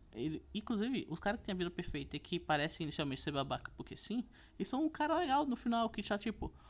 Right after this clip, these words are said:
"Pô, legal a banda de vocês, gostei da música." É, é,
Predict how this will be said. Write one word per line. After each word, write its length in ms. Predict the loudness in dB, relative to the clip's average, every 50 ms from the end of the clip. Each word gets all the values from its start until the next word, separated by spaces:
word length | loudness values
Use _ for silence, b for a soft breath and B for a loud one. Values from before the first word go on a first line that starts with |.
| B B B
"Pô, 220 | 0 2 4 4
legal 280 | 4 2 2 2 4 4
a 60 | 4
banda 200 | 4 2 0 2
de 40 | 2
vocês, 680 | 0 0 0 2 2 2 2 4 4 4 4 4 2
gostei 260 | 0 -2 -2 0 2
da 100 | 2 2
música." 840 | 4 4 4 4 4 4 4 2 2 2 0 0 0 -2 -4 -4 -6 B B B B B B B B
É, 460 | -2 0 0 2 2 2 2 0 -2 -4 -6 -16 -20 -20 -20 -20 -20 -20 -20 -16 -14 -12 -10 -10 -6
é, 600 | -4 -2 -2 0 0 0 0 0 0 -2 -2 -4